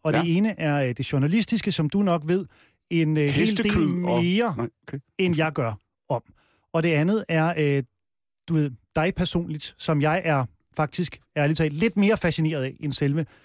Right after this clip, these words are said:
Speaker 1: øh, journalisttingen. Så jeg håber, at, øh, den næste lille, øh, tre kvarters tid kommer at blive, til at blive en god blanding af begge dele.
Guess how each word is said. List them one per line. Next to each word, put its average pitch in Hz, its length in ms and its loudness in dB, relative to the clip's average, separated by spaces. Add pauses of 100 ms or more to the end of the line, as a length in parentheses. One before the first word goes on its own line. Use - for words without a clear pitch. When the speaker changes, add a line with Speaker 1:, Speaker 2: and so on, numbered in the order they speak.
(260)
Speaker 1:
øh, 147 80 2
journalisttingen. 139 640 0
Så 143 100 -2
jeg 135 80 4
håber, 165 240 2
at, 151 280 0
øh, 139 160 2
den 135 120 0
næste 165 400 0
lille, 165 320 0 (120)
øh, 123 480 -8
tre 165 200 -2
kvarters 139 260 -2
tid 202 160 -2
kommer 165 180 0
at 135 40 -6
blive, 143 180 0
til - 140 -4
at 156 60 -2
blive 143 100 -4
en 135 60 -4
god 202 140 -4
blanding 143 260 -2
af 143 60 -4
begge 123 220 -4
dele. 107 100 -6